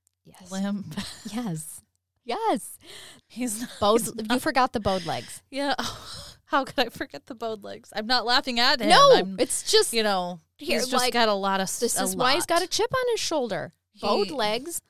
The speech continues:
Speaker 1: limp dick. That's why he's always getting in these fights trying to prove himself.
Speaker 2: Yeah, he's got a lot going on.
Speaker 1: He's
Speaker 2: He
Speaker 1: short
Speaker 2: needed some
Speaker 1: for a,
Speaker 2: counseling.
Speaker 1: a man. He did.
Speaker 2: He
Speaker 1: He need-, this is a
Speaker 2: did.
Speaker 1: classic case of why mental health is so important.
Speaker 2: Yes.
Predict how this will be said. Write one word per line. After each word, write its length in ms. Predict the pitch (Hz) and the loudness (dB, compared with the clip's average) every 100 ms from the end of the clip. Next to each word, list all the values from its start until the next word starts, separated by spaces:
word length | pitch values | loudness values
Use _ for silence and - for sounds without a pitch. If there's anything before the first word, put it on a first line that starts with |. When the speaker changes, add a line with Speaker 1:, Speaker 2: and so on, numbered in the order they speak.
| _ | _
Speaker 1:
limp 320 | 208 262 440 - | -6 -4 -4 -6
dick. 380 | 185 160 320 - | -4 -4 -8 0
That's 180 | 381 - | 0 4
why 120 | 392 | 2
he's 100 | 415 | 4
always 280 | - 370 392 | 4 2 2
getting 240 | 427 415 | 0 -2
in 120 | 403 | -4
these 180 | 392 392 | -4 -4
fights 280 | - 381 466 | 0 2 0
trying 180 | - 415 | -2 -4
to 60 | 427 | -2
prove 240 | - 466 | 2 2
himself. 560 | 523 494 - 240 160 247 | 2 -2 -2 0 0 -2
Speaker 2:
Yeah, 480 | 302 359 392 403 370 | -4 -6 -6 -4 -4
he's 200 | 277 277 | -6 -8
got 160 | 254 240 | -6 -4
a 60 | |
lot 220 | 214 196 | -2 -4
going 220 | 190 247 240 | -6 -10 -8
on. 120 | 214 | -10
Speaker 1:
He's 120 | 247 285 | -6 -2
Speaker 2:
He 60 | |
Speaker 1:
short 220 | 320 349 | 0 0
Speaker 2:
needed 180 | 370 359 370 | 0 0 -2
some 240 | - 330 | -4 -8
Speaker 1:
for 280 | 302 302 339 | -4 0 0
a, 20 | |
Speaker 2:
counseling. 340 | 330 302 254 226 | 0 0 -2 -2
Speaker 1:
a 60 | |
man. 480 | 302 302 311 311 311 | -2 -2 -2 -4 -6
He 160 | 320 381 | -8 -2
did. 380 | 403 523 622 - | 2 4 4 0
Speaker 2:
He 100 | 285 | -4
Speaker 1:
He 100 | 381 | -2
need-, 300 | 415 415 494 | 2 4 4
this 260 | - 427 453 | 4 0 2
is 140 | 440 | 0
a 40 | |
Speaker 2:
did. 80 | 453 | -2
Speaker 1:
classic 520 | - 339 403 453 403 | -2 2 2 2 -2
case 280 | - 320 302 | -4 -4 -2
of 100 | 254 | -4
why 300 | 233 233 226 | -2 -2 -2
mental 400 | 233 240 220 226 | -2 -4 -4 -4
health 360 | 208 214 202 - | -4 -4 -4 -4
is 140 | 190 | -6
so 240 | 180 190 185 | -4 -2 -4
important. 540 | 180 180 180 170 - | -4 -4 -4 -4 -2
Speaker 2:
Yes. 760 | 233 233 240 247 - - - | 0 2 2 0 -2 -6 -8